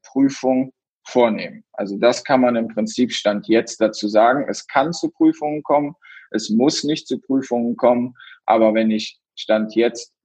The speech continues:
der vollen Überzeugung bin, dann stelle ich den Antrag und dann bin ich auch überzeugt davon, dass einem im Nachhinein das nicht negativ ausgelegt wird, wenn man es geschafft hat, doch gut zu wirtschaften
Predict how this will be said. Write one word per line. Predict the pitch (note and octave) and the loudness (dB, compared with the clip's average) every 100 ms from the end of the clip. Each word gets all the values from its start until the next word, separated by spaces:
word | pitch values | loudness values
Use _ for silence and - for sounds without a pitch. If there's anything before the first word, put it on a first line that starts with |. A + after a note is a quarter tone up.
| - | -2
der | G#2+ G2+ | 0 0
vollen | - A#2+ C#3+ C#3 | 2 4 4 0
Überzeugung | A2 G#2 - A#2 A#2+ A2+ G2+ F#2+ - | -2 -2 0 2 2 2 -2 -10 -2
bin, | B2+ D3+ E3 - _ _ _ _ _ _ _ _ - | 0 0 -2 -8 _ _ _ _ _ _ _ _ -10
dann | - A#2 B2+ - | -2 0 0 -6
stelle | - A#2 B2+ B2+ | -6 0 2 4
ich | G#2+ - | 0 -2
den | A2 | -4
Antrag | - A#2 C3+ A#2+ C3+ C3+ | -4 -6 -4 2 2 2
und | - A#2 | -2 0
dann | A2 G#2+ | 0 2
bin | A#2 | 2
ich | C#3 G#2+ | 2 0
auch | G#2+ | 0
überzeugt | - G#2+ G#2 A2 B2+ - | 0 -2 0 2 2 2
davon, | A#2+ B2 A#2+ | -2 -2 0
dass | G#2+ - | 0 0
einem | G2 G#2+ G#2+ | 0 2 0
im | G#2 | -2
Nachhinein | G#2 A#2 C3 A#2+ B2 A2+ - | 0 2 0 -4 -4 -4 -6
das | - G#2+ G#2+ - G#2+ | -2 0 0 -6 -8
nicht | A2+ A2 - | -8 -8 -8
negativ | A2 A2+ A2+ - A2+ - | 0 4 4 2 -4 0
ausgelegt | G#2+ B2+ - F#2+ F#2 - G2 G2+ - | 2 2 0 -10 -10 -8 -4 -4 -4
wird, | A2 B2+ - | -2 -2 -2
wenn | F2+ A2+ | 0 0
man | A#2 | 2
es | A2 G2 | -2 -4
geschafft | G2+ - A2+ - A2+ | -6 2 2 2 0
hat, | A2 - _ _ _ - | 0 -2 _ _ _ 2
doch | C3 C3 - _ _ _ _ | 2 2 -6 _ _ _ _
gut | B2+ C3 - | 2 2 2
zu | - - G#2 | -6 -2 2
wirtschaften | A#2 - - F#2 - - E2+ - | 0 0 0 0 -2 -8 -10 -10